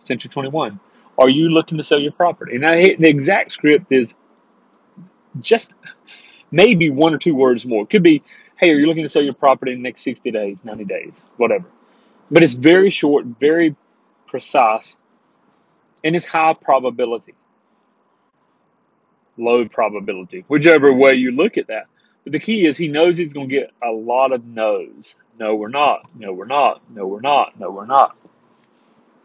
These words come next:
But that's not what he's looking for. In fact, he said, "I will go weeks doing this for hours a day of 'no, we're not, no, we're not, no, we're not,'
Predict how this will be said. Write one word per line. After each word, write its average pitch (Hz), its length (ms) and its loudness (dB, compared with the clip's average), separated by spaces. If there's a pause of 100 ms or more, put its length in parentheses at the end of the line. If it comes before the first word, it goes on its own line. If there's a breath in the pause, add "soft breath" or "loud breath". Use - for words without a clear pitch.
(840)
But 175 100 -12
that's 180 200 -14
not 214 140 -2
what 175 80 4
he's 135 120 2
looking 160 280 0
for. 107 300 -8
In 120 60 -18
fact, 170 160 4
he 175 80 2
said, 165 140 4
"I 170 140 6
will 208 120 -2
go 147 160 2
weeks 135 760 -8 (1000)
doing 190 220 0
this 165 140 -2
for - 260 -10
hours 196 380 -4
a 170 60 -6
day 156 320 -4
of 107 120 -10
'no, 120 180 -4
we're 123 120 -4
not, 165 340 -6
no, 113 140 -4
we're 110 100 -6
not, 143 300 -6
no, 120 140 -4
we're 117 120 -6
not,' 147 240 -4